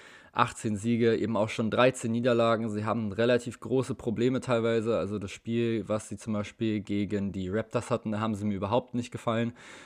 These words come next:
Hatten sogar relativ viel Glück, dass sie da am Ende noch relativ gut sogar nochmal mit rangekommen sind. Aber eigentlich haben sie sich da gerade in der ersten Hälfte schon ganz gut abschießen lassen.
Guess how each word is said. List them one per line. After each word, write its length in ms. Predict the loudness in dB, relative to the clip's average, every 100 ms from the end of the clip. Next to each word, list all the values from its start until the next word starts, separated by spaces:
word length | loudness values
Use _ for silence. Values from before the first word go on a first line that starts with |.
| -4
Hatten 240 | 0 0 0
sogar 280 | 2 2
relativ 380 | 2 0 0 -6
viel 200 | -2 -2
Glück, 280 | 0 0 2
dass 160 | -2 0
sie 80 |
da 100 | 2
am 120 | 2 2
Ende 260 | 0 2
noch 240 | 0 -2 2
relativ 460 | 4 4 2 -8
gut 180 | -4 -2
sogar 160 | 0 0
nochmal 220 | 0 -4
mit 160 | -4
rangekommen 500 | -2 -2 -2 0 0
sind. 220 | 0 -2 -2
Aber 180 | -2
eigentlich 260 | 0 -2 -2
haben 140 | -2
sie 60 | -2
sich 160 | -4 -4
da 100 | -4
gerade 300 | 2 4 4
in 80 |
der 100 | 0
ersten 260 | -2 -4 -2
Hälfte 280 | -2 -2 -4
schon 180 | -6 -4
ganz 220 | -4 -6
gut 120 | -2
abschießen 480 | -2 -2 -4 -4 -2
lassen. 320 | -4 -4 -6